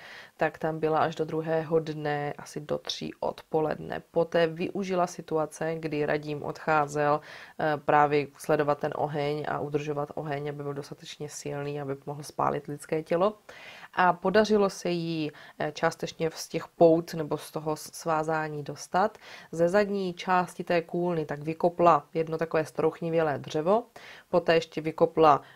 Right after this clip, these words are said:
eh, kousek plotu, který taky byl takový jakože trochu pofidérní, a utekla přes takový malý potůček, tak utekla zpátky do toho podniku u Piráta, protože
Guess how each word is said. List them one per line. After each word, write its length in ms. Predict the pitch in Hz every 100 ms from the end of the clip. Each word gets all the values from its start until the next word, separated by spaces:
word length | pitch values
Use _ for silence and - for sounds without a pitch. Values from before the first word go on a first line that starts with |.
| -
eh, 180 | 143 139
kousek 420 | 160 160 139 -
plotu, 420 | - 156 156 208
který 240 | 202 131
taky 260 | 104 - 147
byl 140 | 143
takový 320 | 147 147 - 147
jakože 260 | - 156
trochu 200 | 156 -
pofidérní, 800 | 170 170 180 175 175 170 175 185 -
a 240 | 160 156
utekla 540 | - 165 180 170 170 170
přes 300 | 170 - 151
takový 200 | - 135
malý 180 | 131 139
potůček, 600 | 165 165 175 - 165 160
tak 220 | 160 -
utekla 380 | 160 160 156 156
zpátky 840 | - - 151 156 - - 160 147
do 220 | 147 156
toho 280 | 160 160 175
podniku 500 | 170 165 160 160 165
u 80 | 160
Piráta, 640 | - 165 156 147 - - - - - -
protože 480 | 165 170 175 180